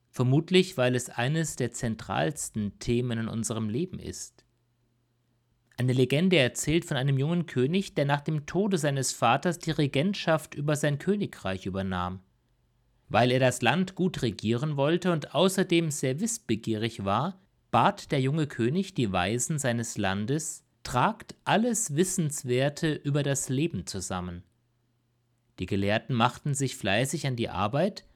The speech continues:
und legten nach vierzig Jahren ihre Studien in tausend Bänden vor. Der König war inzwischen sechzig Jahre alt. Er bat die Gelehrten,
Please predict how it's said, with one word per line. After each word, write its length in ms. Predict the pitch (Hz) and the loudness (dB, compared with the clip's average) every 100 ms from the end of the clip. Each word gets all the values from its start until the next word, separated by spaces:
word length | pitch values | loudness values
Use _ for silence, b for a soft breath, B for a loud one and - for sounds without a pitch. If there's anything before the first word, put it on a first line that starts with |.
| _ - | _ -6
und 180 | 135 | -2
legten 400 | 131 180 185 - | 0 -2 -4 -2
nach 160 | 156 139 | 0 -2
vierzig 540 | - 233 226 - 175 | -2 -4 -2 -6 -4
Jahren 520 | 127 110 139 170 165 - | 0 2 2 0 -4 -4
ihre 240 | 143 135 | -2 -2
Studien 680 | 135 - 143 175 160 165 170 | -2 0 0 0 0 -2 -2
in 280 | - 131 123 | -4 -6 -4
tausend 760 | - 139 185 185 190 175 - | -2 0 2 0 -2 -4 -4
Bänden 420 | 131 139 139 95 | -2 -2 -4 -8
vor. 460 | 92 - 92 92 - _ _ _ _ _ _ _ _ _ _ - | -8 -6 -6 -6 -12 _ _ _ _ _ _ _ _ _ _ -12
Der 100 | 85 | -10
König 420 | - 113 127 120 | 0 2 2 0
war 160 | 98 104 | 0 2
inzwischen 580 | 104 - 117 - 123 120 | 0 -4 -4 -4 -6 -6
sechzig 600 | - - 147 - - 101 | -10 -8 -8 -8 -8 -6
Jahre 320 | 101 98 98 78 | -2 -2 -2 -2
alt. 340 | 95 95 - _ _ _ _ _ | -2 -6 -12 _ _ _ _ _
Er 120 | - 117 | -4 -2
bat 460 | 101 113 143 - | 2 2 0 -2
die 80 | 156 | -2
Gelehrten, 720 | 143 113 107 117 - 165 185 | 0 2 2 2 -2 -4 -6